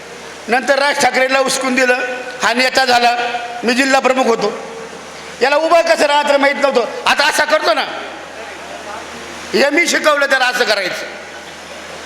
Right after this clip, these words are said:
आदित्य ठाकरेला मुख्यमंत्री करायला निघाला. नव्याण्णवला शिवसेनेचा महामेळावा, महाअधिवेशन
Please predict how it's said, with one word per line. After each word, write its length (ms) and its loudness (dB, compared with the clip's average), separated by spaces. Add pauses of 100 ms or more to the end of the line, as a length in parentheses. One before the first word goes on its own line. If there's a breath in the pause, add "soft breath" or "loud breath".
(800)
आदित्य 440 2
ठाकरेला 760 2 (1400)
मुख्यमंत्री 580 2
करायला 360 0
निघाला. 280 0 (1120)
नव्याण्णवला 680 4 (120)
शिवसेनेचा 600 2 (580)
महामेळावा, 1000 4 (300)
महाअधिवेशन 800 4